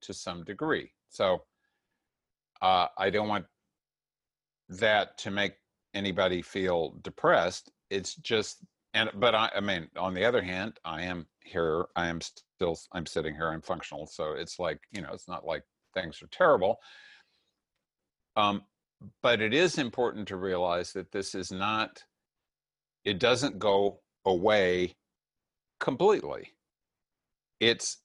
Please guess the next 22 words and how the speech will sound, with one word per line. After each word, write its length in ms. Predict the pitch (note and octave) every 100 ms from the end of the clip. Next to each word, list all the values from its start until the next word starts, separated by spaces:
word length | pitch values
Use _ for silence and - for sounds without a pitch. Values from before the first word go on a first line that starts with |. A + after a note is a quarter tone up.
| _
something 520 | - C3 A#2+ - B2
that 220 | G#2+ G#2
you 140 | G2+ G2+
have 240 | G2 F#2
to 100 | -
live 280 | F2+ F2+ E2
with, 180 | - G1+ - _ _ _ -
number 240 | F#2 E2+
one. 300 | D#2 C#2 G1+ _ _ -
Number 260 | G#2 G2+
two, 500 | F#2+ - A#2+ D#2+ C#2+ _ _ _ _ _ _ _ _ _ _ _ -
Kundalini 880 | - D3 D3 D3 C#3+ B2+ F#2+ A2 C3+ _ _ _ _ _ _ -
and 280 | A2 G#2+ G2 -
Ahankara, 840 | G#2 A#2 C3+ B2 F2+ E2 E2+ B2 - -
your 400 | F#2 F2 E2+ - _ -
ego, 560 | B2 G#2 F2+ D2+ D#2+ _ _ _
these 400 | G2+ A2+ B2 -
are, 340 | G#2 G2 G2 - _ _ _ _
it's 180 | G#2+ -
the 80 | F#2
same 340 | - G#2+ B2
energy 460 | A#2 E2 D2+ E2